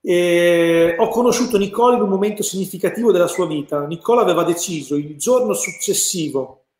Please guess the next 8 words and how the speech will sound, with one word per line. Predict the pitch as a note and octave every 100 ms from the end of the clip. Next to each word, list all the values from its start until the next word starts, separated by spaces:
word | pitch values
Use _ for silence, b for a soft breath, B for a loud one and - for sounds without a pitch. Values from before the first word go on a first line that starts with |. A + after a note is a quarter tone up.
| _
alla | E3 E3
laurea, | E3 D3 C#3 C#3 E3+ A#3 - - _ _
quindi | - E3
la | D3+
discussione | D#3 - - E3 A#3 F3+
della | D#3+
sua | F3 -
tesi | C#3 B2+ C#3+ G3+ -